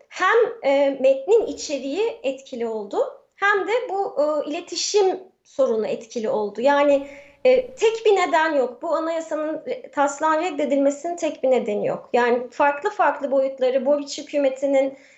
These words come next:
e, ilk altı aylık düşük performansı, e, sürecin uzaması, dezenformasyon, bunların hepsi bir arada,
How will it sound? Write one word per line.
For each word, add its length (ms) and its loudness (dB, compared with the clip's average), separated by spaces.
e, 380 2
ilk 240 0
altı 300 4
aylık 280 0
düşük 320 -12
performansı, 1080 -2
e, 160 0
sürecin 540 0
uzaması, 840 2
dezenformasyon, 1040 0
bunların 280 -2
hepsi 540 -4
bir 100 0
arada, 580 2